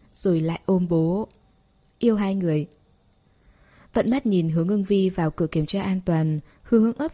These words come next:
vẫn không yên tâm. Trên đường trở về, gọi điện cho con cháu ở bên Manhattan. Bên Manhattan trời vừa sáng chưa bao lâu,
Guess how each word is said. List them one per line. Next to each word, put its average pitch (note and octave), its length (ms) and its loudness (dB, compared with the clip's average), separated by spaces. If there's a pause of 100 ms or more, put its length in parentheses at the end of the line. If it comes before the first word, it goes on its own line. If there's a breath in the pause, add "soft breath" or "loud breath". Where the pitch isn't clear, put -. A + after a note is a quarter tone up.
vẫn C#4+ 160 -4
không C4+ 200 -2
yên A#3+ 180 -2
tâm. A3+ 320 -2 (480)
Trên G3+ 220 0
đường D#3+ 200 -2
trở E3+ 300 -2
về, D#3 300 0 (260 loud breath)
gọi B3 180 -2
điện A#3 200 -2 (100)
cho - 140 -6
con B3 220 -4
cháu E3+ 320 -4 (100)
ở F#3+ 280 -2
bên F#3 240 -2
Manhattan. F#3 640 -4 (1000 soft breath)
Bên G3 260 2
Manhattan F#3 600 -2
trời E3+ 180 0
vừa D#3 160 0
sáng D#3 320 -4
chưa G#3+ 160 -4
bao F#3+ 180 0
lâu, F#3 400 2